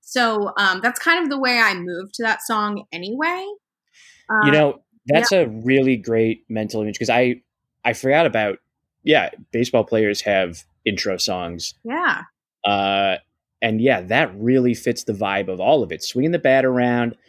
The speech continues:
Speaker 2: also the ballpark vibe, just the, the harmonica in the Roseanne theme.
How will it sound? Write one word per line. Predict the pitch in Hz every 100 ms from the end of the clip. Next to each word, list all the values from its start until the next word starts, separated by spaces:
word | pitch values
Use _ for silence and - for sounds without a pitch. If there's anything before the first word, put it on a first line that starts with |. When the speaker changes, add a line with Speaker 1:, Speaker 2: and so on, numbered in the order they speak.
| _
Speaker 2:
also | - 156
the | 120 -
ballpark | 98 104 - 131 131 131
vibe, | 117 117 117 113 98
just | 135 - -
the, | 113 -
the | 104
harmonica | 92 95 95 107 123 120 120 117 -
in | 110
the | 104
Roseanne | 98 95 107 110 113
theme. | 104 - 120 117 113 110